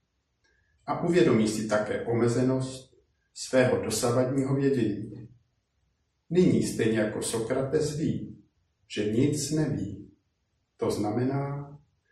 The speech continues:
že svým starým rozumem pouze nakupil omezené vědění,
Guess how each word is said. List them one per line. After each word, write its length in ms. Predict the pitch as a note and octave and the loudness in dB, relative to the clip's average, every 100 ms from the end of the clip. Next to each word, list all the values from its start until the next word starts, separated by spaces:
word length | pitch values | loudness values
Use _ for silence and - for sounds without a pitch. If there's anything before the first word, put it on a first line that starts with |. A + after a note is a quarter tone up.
| _ - | _ -2
že 120 | B2 | 0
svým 260 | - A2 A2 | 0 0 -2
starým 460 | - C3+ C#3 D#3+ | 0 0 2 2
rozumem 580 | D#3+ E3+ C3+ A2+ G2+ - | 2 2 2 0 0 -2
pouze 300 | G#2+ - - | -2 -2 -2
nakupil 720 | G2 - C3 C3 C#3 C#3 - A#2+ | -4 -4 -6 -6 0 2 2 0
omezené 520 | A#2+ G#2+ A2+ G#2+ G#2+ | 0 2 0 0 -2
vědění, 760 | G2 G2 A#2+ B2+ B2+ B2+ - | -4 -2 -2 0 -2 -4 -8